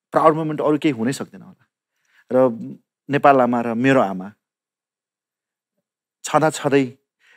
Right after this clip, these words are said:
यो चिज देखाउन सके कि मेरो आमालाई। अब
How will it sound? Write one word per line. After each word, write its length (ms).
यो 160
चिज 440
देखाउन 320
सके 320
कि 100
मेरो 200
आमालाई। 360
अब 200